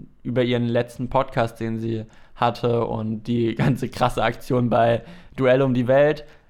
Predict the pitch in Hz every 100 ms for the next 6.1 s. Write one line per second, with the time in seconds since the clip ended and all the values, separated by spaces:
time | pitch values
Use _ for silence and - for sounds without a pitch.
0 | - - 135 131 - 131 131 131 135 120
1 | 127 123 - 131 135 135 143 135 143 143
2 | 135 170 - 135 127 127 - 135 135 139
3 | - 131 131 135 127 - 160 135 123 -
4 | 120 120 123 - 123 123 - - - 139
5 | 135 131 131 - 147 147 131 120 117 123
6 | 120